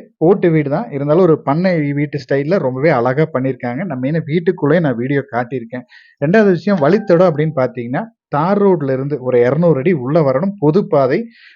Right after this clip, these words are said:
வர்ற ரோடு ஃபுல்லாமே வீடுகள் நிறைய இருக்கு, பக்கம் பக்கமே ஊருக்குள்ள போற மாதிரி தான் இருக்கும். அந்த மாதிரி ஏரியால இந்த ப்ராப்பர்ட்டி அமைஞ்சிருக்கு.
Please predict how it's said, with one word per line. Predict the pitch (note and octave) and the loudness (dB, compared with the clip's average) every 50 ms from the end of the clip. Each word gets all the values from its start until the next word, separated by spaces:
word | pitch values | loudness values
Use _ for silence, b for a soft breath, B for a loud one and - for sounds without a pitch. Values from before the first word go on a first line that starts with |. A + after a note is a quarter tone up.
| B B | B B
வர்ற | B2+ B2+ D#3 F3+ G#3 A#3+ A#3 | 0 2 2 4 4 4 6
ரோடு | G3+ F#3 F#3 F#3 F3+ | 6 4 4 4 2
ஃபுல்லாமே | F3 F3 E3 D#3+ E3 E3 D#3 D#3 G3 F#3+ | 0 0 0 2 4 4 2 2 0 0
வீடுகள் | C#3+ D3 D3+ D3 D#3 D#3 F3+ E3 | 0 0 2 2 2 2 2 0
நிறைய | C#3 B2+ B2 C3+ C#3 D3+ D#3+ D#3 C#3 | 0 0 0 0 0 0 0 0 0
இருக்கு, | C3 A#2 A#2+ - - | 0 -4 -8 -10 -6
பக்கம் | - C3 C3 - E3 D3 C#3+ | -6 -6 -4 -2 -2 -2 -2
பக்கமே | C3 - D#3 D#3 E3+ | -2 -2 -2 -4 -2
ஊருக்குள்ள | D#3 C3 D3+ F#3+ G3 D#3+ F3+ F3 D#3 | -2 0 0 0 2 4 4 2 2
போற | C#3 D3 C#3+ C#3+ | 2 2 0 0
மாதிரி | C#3 C#3 C3+ C3+ | 0 0 0 2
தான் | E3 D#3 C3+ | 2 2 0
இருக்கும். | C3 F3 G#3+ D#3+ | 0 -4 -6 -6
அந்த | C3 C#3 C#3+ D3+ | -4 -4 -2 0
மாதிரி | D3+ E3 E3+ D3+ C#3 C3+ | 0 0 0 0 0 0
ஏரியால | C3+ C3 C3 B2+ C3+ G3 A3 | 0 0 2 0 0 0 0
இந்த | F3+ C3+ | 0 0
ப்ராப்பர்ட்டி | C3 B2+ B2 A#2+ A#2+ C#3 C#3 | 0 0 -2 -2 -4 -6 -6
அமைஞ்சிருக்கு. | A#2 A2 A2+ A2 A2+ A2+ A2 G#2+ - A#2+ | -4 -6 -6 -8 -8 -10 -10 -10 -10 -12